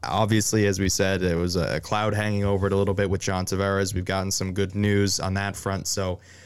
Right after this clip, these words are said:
hopefully a, a more, uh, an easier watch tonight, uh, a little bit more, uh, of that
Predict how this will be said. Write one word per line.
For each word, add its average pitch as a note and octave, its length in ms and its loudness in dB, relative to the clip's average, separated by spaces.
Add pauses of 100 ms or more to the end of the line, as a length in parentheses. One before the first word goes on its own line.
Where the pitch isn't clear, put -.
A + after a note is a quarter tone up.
(140)
hopefully B2+ 440 2
a, A2 240 0
a G#2 40 -2
more, A2+ 600 0
uh, - 60 -4
an A#2 280 -2
easier A#2+ 380 2
watch G2+ 400 0
tonight, F2+ 540 -2
uh, F#2 240 0
a F#2 40 -2
little G2 200 -2
bit G2 160 0
more, F#2 340 -2
uh, F2+ 200 -4 (140)
of F#2 140 -8
that F#2+ 320 -6